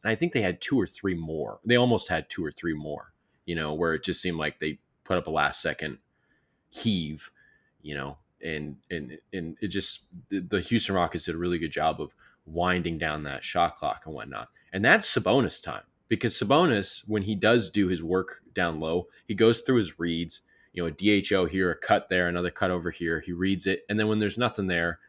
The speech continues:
like a running quarterback, he takes off. And you didn't really see that. You s-, and you saw so much swinging around the perimeter and guys just not putting up shots. And it's like, that right there, that's you, Domas. That, you are, again, the other all N B A player here.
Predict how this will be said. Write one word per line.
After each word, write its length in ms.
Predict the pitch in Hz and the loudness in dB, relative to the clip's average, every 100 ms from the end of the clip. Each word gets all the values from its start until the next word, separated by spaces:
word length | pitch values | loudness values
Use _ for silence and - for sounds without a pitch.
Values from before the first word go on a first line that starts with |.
| _ - | _ -6
like 180 | 98 95 | -4 0
a 60 | |
running 280 | 92 101 101 | 2 4 2
quarterback, 600 | - 95 90 80 82 - | 0 0 0 2 2 0
he 80 | 90 | -6
takes 320 | - 85 - | -2 -2 0
off. 320 | 76 - _ _ _ _ _ _ _ _ | -4 -4 _ _ _ _ _ _ _ _
And 180 | 104 107 | 2 4
you 80 | 117 | 4
didn't 160 | 160 143 | 4 4
really 180 | 131 | 4
see 280 | 92 - 127 | 2 2 4
that. 280 | 95 64 50 _ _ | 4 0 -4 _ _
You 120 | 101 | -4
s-, 200 | 98 - 104 | -2 -2 -2
and 160 | 110 | -2
you 140 | 101 101 | 0 0
saw 400 | - 120 104 95 | 6 8 8 6
so 160 | - | 2
much 160 | 143 - | 0 0
swinging 580 | - - 110 117 110 107 | -4 0 0 2 0 0
around 260 | 98 95 | 2 0
the 60 | 92 | -2
perimeter 460 | - 98 98 95 | -4 -2 0 0
and 80 | 90 | 2
guys 240 | 87 87 80 | 4 4 2
just 160 | - | -4
not 180 | 92 - | -4 -4
putting 220 | 92 87 | -6 -6
up 80 | 80 | -6
shots. 440 | - 85 78 - | -2 2 2 0
And 80 | 85 | -10
it's 160 | 76 - | -8 -4
like, 280 | 80 71 - _ _ _ _ - | -2 -2 -10 _ _ _ _ -2
that 300 | 101 131 98 | 6 6 6
right 220 | 98 87 | 2 0
there, 220 | 95 73 | 0 -2
that's 520 | 71 85 101 98 - - - | 0 4 4 2 -2 -10 -12
you, 400 | 85 95 107 90 | -6 0 0 0
Domas. 580 | 73 78 76 78 78 - | -4 -6 -6 -8 -8 -4
That, 320 | 98 104 - 90 87 - - | 2 2 2 -8 -16 -18 -12
you 340 | 104 127 139 107 | 0 2 4 4
are, 220 | 113 107 | 2 2
again, 300 | 98 120 101 | 2 2 2
the 140 | 85 92 | 0 -2
other 240 | 107 98 | -2 0
all 180 | 98 98 | 2 2
N 80 | 95 | 2
B 140 | 87 | 0
A 80 | 82 | 0
player 360 | - 98 87 | -4 -2 -2
here. 300 | 78 71 65 | -2 -8 -12